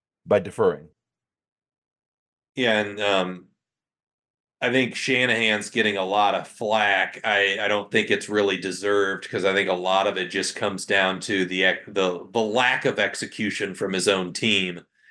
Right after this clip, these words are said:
Speaker 2: You know, you talk about the McCaffrey fumble, you talk about the, um, that punt where the, the punt returner
Speaker 1: The muff
Speaker 2: didn't
Speaker 1: punt.
Speaker 2: catch the ball and let the ball bounce, and it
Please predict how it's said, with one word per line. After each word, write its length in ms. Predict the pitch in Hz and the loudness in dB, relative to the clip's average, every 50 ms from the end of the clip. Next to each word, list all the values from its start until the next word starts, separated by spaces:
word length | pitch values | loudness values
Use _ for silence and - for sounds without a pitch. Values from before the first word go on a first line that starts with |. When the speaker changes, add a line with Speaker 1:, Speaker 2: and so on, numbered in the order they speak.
| _ | _
Speaker 2:
You 80 | - 101 | 0 2
know, 60 | 104 | 2
you 120 | 101 95 92 | 2 2 0
talk 300 | - 117 113 104 101 - | 0 2 2 2 2 0
about 340 | 104 104 101 98 98 95 - | -2 0 2 2 2 2 0
the 120 | 95 95 | -4 -4
McCaffrey 680 | 92 92 92 - - 120 113 110 107 - - 117 107 107 | -2 -4 -6 -4 -2 0 0 0 0 -2 -4 -4 -4 -4
fumble, 680 | - - 120 113 107 101 104 101 101 101 98 98 - _ _ _ _ _ _ _ | -2 0 0 0 0 2 2 2 2 2 0 -2 -6 _ _ _ _ _ _ _
you 140 | - 104 104 | -6 -6 -4
talk 320 | - 123 107 104 101 - | -2 0 0 0 0 0
about 420 | 104 95 101 98 98 98 95 - - | -4 0 0 2 2 2 0 -2 -6
the, 500 | 107 98 95 95 95 92 92 90 90 - _ _ _ _ _ _ _ - | -4 0 0 2 4 4 2 2 -2 -8 _ _ _ _ _ _ _ -8
um, 580 | - - - - 92 92 92 92 90 90 85 _ _ _ _ _ _ _ - _ _ _ _ _ _ _ _ _ _ _ _ _ | -4 -2 0 0 0 -2 -4 -6 -10 -14 -18 _ _ _ _ _ _ _ -20 _ _ _ _ _ _ _ _ _ _ _ _ _
that 320 | - 131 127 120 - - - | 0 2 4 4 2 0 -6
punt 500 | - - 160 156 147 147 156 151 - - | -2 0 2 2 2 0 0 -4 -8 -12
where 300 | - - 123 123 123 120 | -8 0 2 4 4 4
the, 340 | 113 113 110 107 107 107 104 | 4 2 2 2 2 2 0
the 100 | 104 107 | -2 -8
punt 260 | 104 - 143 147 147 127 | -4 2 2 2 2 2
returner 460 | 127 120 120 139 135 131 127 123 110 | -2 -4 -2 0 0 0 2 0 2
Speaker 1:
The 60 | 120 | 2
muff 120 | 120 113 | 2 0
Speaker 2:
didn't 120 | - - - | 0 -4 -2
Speaker 1:
punt. 120 | 120 107 | 0 0
Speaker 2:
catch 160 | 135 127 - | 0 0 -2
the 120 | - 139 131 | -6 -8 -2
ball 420 | - 127 127 123 123 123 127 123 | 0 0 2 2 2 2 2 2
and 120 | 120 110 107 | 0 -2 -2
let 220 | 113 123 123 123 | -2 -2 -2 -4
the 80 | 123 - | -8 -4
ball 360 | 120 117 117 113 113 - - | -2 0 2 2 2 0 0
bounce, 400 | 117 120 120 120 120 120 120 - | -2 0 0 0 0 -2 -4 -6
and 120 | 123 110 107 | -4 -2 -2
it 220 | 107 104 - _ | -2 -4 -6 _